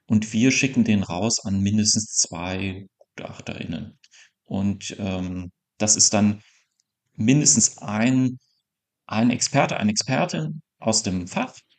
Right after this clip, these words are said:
ja, die sich also auskennt mit diesem Themenbereich. Und im Unterschied zu,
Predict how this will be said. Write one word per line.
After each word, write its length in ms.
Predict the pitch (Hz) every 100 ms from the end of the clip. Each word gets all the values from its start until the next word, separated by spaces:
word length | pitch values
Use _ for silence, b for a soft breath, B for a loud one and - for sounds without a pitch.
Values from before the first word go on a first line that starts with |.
| _ _
ja, 160 | 113 110 107
die 80 |
sich 180 | 101 104
also 160 | 90 -
auskennt 400 | 143 - 147 -
mit 120 | 117
diesem 180 | 117 117
Themenbereich. 640 | 117 113 113 101 104 -
Und 180 | 107 - b b _
im 160 | 120
Unterschied 440 | 117 160 147 131 -
zu, 360 | - 117 104